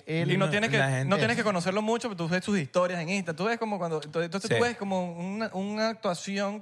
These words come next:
Speaker 2: de, de algo como que no, cuando, por ejemplo, es demasiado natural que tú los ves relajados y están hablando naturalmente,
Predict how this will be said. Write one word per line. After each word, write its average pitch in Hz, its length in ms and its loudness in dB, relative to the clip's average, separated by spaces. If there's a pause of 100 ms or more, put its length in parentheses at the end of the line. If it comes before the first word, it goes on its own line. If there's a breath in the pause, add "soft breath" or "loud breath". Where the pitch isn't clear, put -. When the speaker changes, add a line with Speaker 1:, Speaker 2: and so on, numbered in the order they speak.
Speaker 2:
de, 214 160 0
de 185 160 -4
algo 180 160 0
como 202 160 -6
que 160 140 -6
no, 185 200 -2
cuando, 180 360 -2 (400 loud breath)
por 135 120 -2
ejemplo, 151 600 -4 (240 loud breath)
es - 60 -20
demasiado 156 480 -4
natural 151 680 2 (560)
que 139 120 -2
tú 127 140 -8
los 131 100 -2
ves 156 220 0
relajados 156 640 0
y 143 40 -6
están 123 240 -4
hablando 143 320 -2
naturalmente, 165 840 -4